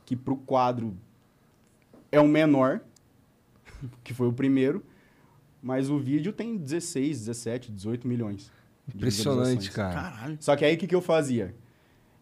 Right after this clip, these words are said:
Speaker 1: Eu entendia, por causa dessa reunião do YouTube, eu entendia mais ou menos como é que funcionava também um pouco do famoso algoritmo.
Speaker 2: Aham.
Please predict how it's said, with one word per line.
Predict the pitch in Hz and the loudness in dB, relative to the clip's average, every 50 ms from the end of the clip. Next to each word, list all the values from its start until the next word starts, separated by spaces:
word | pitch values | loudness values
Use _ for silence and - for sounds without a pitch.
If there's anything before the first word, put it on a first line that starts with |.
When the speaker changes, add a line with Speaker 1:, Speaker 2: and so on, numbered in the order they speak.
| _ | _
Speaker 1:
Eu | 127 135 | 2 2
entendia, | 143 147 147 160 165 160 135 147 170 180 | 4 4 2 2 0 2 2 2 0 0
por | 175 - - - - 131 135 | -2 -4 -10 -6 -4 -2 -2
causa | 127 - 139 135 131 131 | 2 4 4 4 4 4
dessa | 123 123 123 120 123 120 | 2 0 0 0 0 0
reunião | 120 117 113 110 110 110 | 0 0 0 0 0 0
do | 107 104 | -2 -2
YouTube, | 107 104 101 - 151 165 165 131 107 101 - | -2 -4 -2 0 0 0 0 0 -2 -4 -2
eu | 113 123 | -2 0
entendia | 131 120 139 135 123 135 139 | 0 2 2 2 2 2 0
mais | 143 139 | 0 0
ou | 131 139 | 0 -2
menos | 139 139 - | -2 -2 -4
como | - 139 131 | -4 -2 -2
é | 131 | -2
que | 131 - | -4 -4
funcionava | - 135 135 - 147 135 131 131 131 135 | -6 -6 -6 -4 -4 -2 -2 -2 -2 -2
também | 131 139 135 135 135 139 | -4 -2 -2 0 0 0
um | 147 147 143 | 0 -2 -2
pouco | - 131 127 135 127 - | -2 -2 -2 -2 -2 -4
do | 123 123 | -4 -4
famoso | 123 - 135 123 123 117 110 110 107 107 104 107 | -4 -4 -2 0 0 0 0 0 0 0 0 0
algoritmo. | 107 107 110 113 113 110 98 92 - - - | -2 -2 -2 -2 -2 -2 -4 -6 -8 -10 -6
Speaker 2:
Aham. | 120 117 110 107 107 117 120 | -2 0 2 2 2 2 0